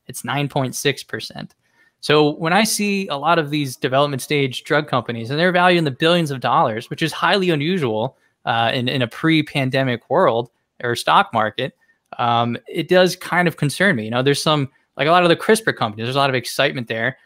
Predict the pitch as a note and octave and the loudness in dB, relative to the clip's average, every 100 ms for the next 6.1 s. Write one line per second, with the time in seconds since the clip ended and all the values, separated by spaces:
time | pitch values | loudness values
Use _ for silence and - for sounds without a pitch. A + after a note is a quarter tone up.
0 | _ _ D3+ G#3+ A#3 G3 F3+ D#3 - D3+ | _ _ 0 2 4 6 4 2 0 0
1 | F3+ D3+ D3 D3 B2+ A#2+ D#3 A#2 C#3+ E3+ | 0 2 2 4 2 4 4 4 0 0
2 | F3 F3 E3+ E3+ D3+ D3 C3 D#3+ E3+ C#3+ | 2 4 2 2 0 -2 -4 -4 -4 -4
3 | - A#2+ A2+ A2 A2+ A#2 - C3 B2+ C3 | -4 -4 -4 -4 -4 -6 -6 -6 0 2
4 | D3 C3+ B2+ A2+ - - D3 - - C#3+ | 4 4 0 -4 -6 -6 -6 -6 -2 0
5 | C3+ C3 B2+ B2+ B2 A2+ B2+ F3+ C#3+ B2+ | 2 4 4 4 2 -2 -2 2 2 2